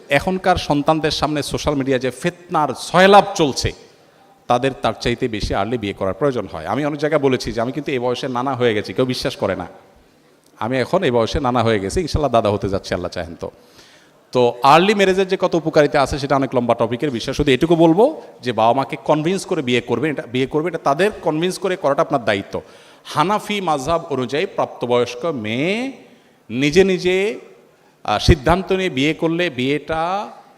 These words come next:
by law কোরআন হাদিসের আলোকে শুদ্ধ হয়ে যাবে, যদিও অন্যান্য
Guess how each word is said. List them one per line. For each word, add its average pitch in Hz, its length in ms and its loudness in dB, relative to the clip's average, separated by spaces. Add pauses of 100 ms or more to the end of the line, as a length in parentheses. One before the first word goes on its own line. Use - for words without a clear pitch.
(200)
by 113 140 0
law 117 400 -2
কোরআন 123 340 -8
হাদিসের 117 280 -10
আলোকে 131 240 -8
শুদ্ধ 143 260 -10
হয়ে 98 200 -4
যাবে, 92 300 -8 (360)
যদিও 160 340 -2
অন্যান্য 202 460 -2